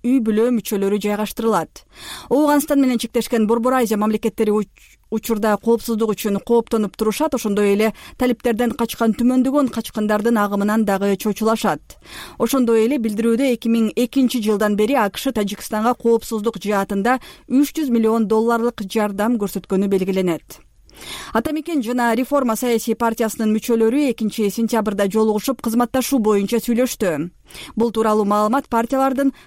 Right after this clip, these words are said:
Facebook баракчаларына жарыяланды. Жолугушууга эки партиянын лидерлери Өмүрбек Текебаев, Клара Сооронкулова баштаган айрым мүчөлөр катышкан. Саясатчылар өлкөдөгү бүгүнкү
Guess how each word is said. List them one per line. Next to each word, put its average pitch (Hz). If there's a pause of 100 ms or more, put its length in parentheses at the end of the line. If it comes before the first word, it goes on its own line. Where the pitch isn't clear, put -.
Facebook 269
баракчаларына 214
жарыяланды. 190 (480)
Жолугушууга 247
эки 226
партиянын 208
лидерлери 277
Өмүрбек 202
Текебаев, 214
Клара 208
Сооронкулова 226
баштаган 208 (240)
айрым 226
мүчөлөр 208
катышкан. 170 (280)
Саясатчылар 226
өлкөдөгү 202
бүгүнкү 208